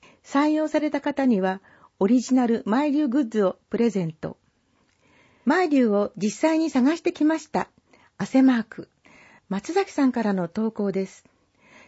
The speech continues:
先日、マイリュウくんと一緒にスマホでスタンプラリーに行ってきました。ところが、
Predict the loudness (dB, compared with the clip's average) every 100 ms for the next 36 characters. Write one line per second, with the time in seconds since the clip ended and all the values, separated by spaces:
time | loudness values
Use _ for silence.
0 | _ _ 0 4 4 2 -2 -6 -6 _
1 | _ -2 0 2 0 0 -2 0 -2 -2
2 | 0 2 0 -8 _ -4 2 2 2 0
3 | -2 -4 -6 -4 -2 -2 0 2 2 0
4 | -4 -10 -6 -2 0 0 -2 -10 -12 -16
5 | _ _ _ _ _ _ -14 0 2 2
6 | 0 -4